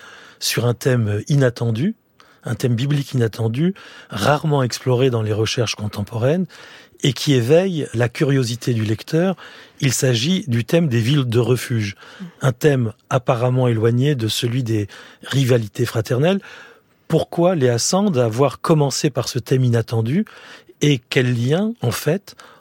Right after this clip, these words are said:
entretient-il avec votre réflexion sur la rivalité et la violence entre les frères ?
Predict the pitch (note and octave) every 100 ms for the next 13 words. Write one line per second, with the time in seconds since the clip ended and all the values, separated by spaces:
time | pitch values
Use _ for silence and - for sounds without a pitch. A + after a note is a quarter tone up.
0 | - D#3+ D#3 C#3+ A#2+ B2+ A#2+ - F#3+ C3+
1 | A2+ A#2 A2 A#2 - A2+ B2 - A#2 -
2 | D#3 F3+ - - - - - F3+ D#3 C3
3 | A#2+ A#2 A#2 G#2+ - D3 E3 - _ D#3
4 | D3+ B2+ A2+ A#2 B2+ D#3 - - B2 -
5 | A2+ G#2 - A2 G#2+